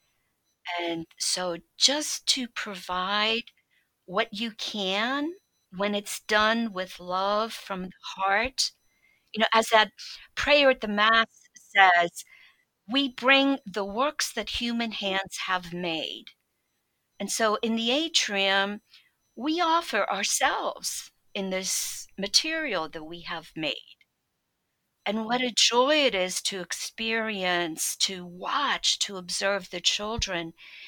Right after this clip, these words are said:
using the materials and,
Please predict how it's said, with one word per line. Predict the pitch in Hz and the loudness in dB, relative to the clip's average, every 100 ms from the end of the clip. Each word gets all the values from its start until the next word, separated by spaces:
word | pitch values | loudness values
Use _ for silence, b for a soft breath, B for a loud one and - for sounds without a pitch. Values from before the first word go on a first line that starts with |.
| B B | B B
using | 185 208 254 254 - 196 180 | -8 -4 -2 -2 -4 -6 -6
the | 175 | -6
materials | 185 - - 214 220 214 175 160 139 - - B B B B B _ | -8 -2 -2 0 -2 -2 -4 -6 -8 -10 -12 B B B B B _
and, | 175 175 170 180 | -2 0 -2 -4